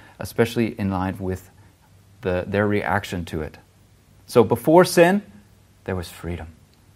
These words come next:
Genesis two twenty-five, "Adam and his wife were both naked, and they felt no shame." I don't want you to miss the power of "they felt no shame"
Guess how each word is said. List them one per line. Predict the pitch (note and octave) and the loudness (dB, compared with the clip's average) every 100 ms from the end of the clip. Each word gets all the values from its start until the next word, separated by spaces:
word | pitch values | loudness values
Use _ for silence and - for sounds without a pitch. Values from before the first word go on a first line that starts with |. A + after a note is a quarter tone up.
| _ _ _ | _ _ _
Genesis | C3 B2+ B2 A#2+ | 4 4 4 -4
two | - C#3 C3+ | -4 -2 -2
twenty-five, | C3 C3 B2 A#2+ G#2+ E2+ - - - - | 0 0 2 6 6 4 -4 -20 -14 0
"Adam | C3+ C#3+ D3 C#3 C#3+ | 2 4 0 -2 -8
and | A2+ A2+ A2+ | -6 -4 -4
his | F#2+ F#2 F2+ | -6 -10 -8
wife | G2 G#2+ A#2 A#2 - | -2 2 2 0 -6
were | F2+ | -10
both | - C3 C#3 B2+ | -6 -4 -4 -6
naked, | A2+ C3+ - C3+ - - - _ | -8 -8 -8 -10 -10 -20 -20 _
and | A2+ A#2+ | -4 -2
they | B2+ | -2
felt | - D3 | 4 4
no | C3 C#3 | 4 -2
shame." | - - C#3 D#3+ D3 F#2+ F2 - - _ _ _ _ _ _ _ _ | -2 -6 -6 -4 -4 -6 -10 -20 -20 _ _ _ _ _ _ _ _
I | B2+ D#3+ C3+ - - | 2 2 2 -8 0
don't | D3+ D#3+ D#3+ B2+ | 4 4 2 -2
want | C3 C3 - | -4 -4 -4
you | B2+ | -4
to | A#2+ G#2+ | -2 -2
miss | G#2+ A2 G#2 F#2 - | -2 0 -2 -4 -10
the | G#2+ | -10
power | - - A2 G2 E2 | -10 -2 2 2 0
of | - F2+ | -4 -6
"they | E2 G2 | -2 -4
felt | - F#2 - | -2 -4 -4
no | F#2 | -8
shame" | - - - F2 D#2+ | -8 -12 -10 -10 -10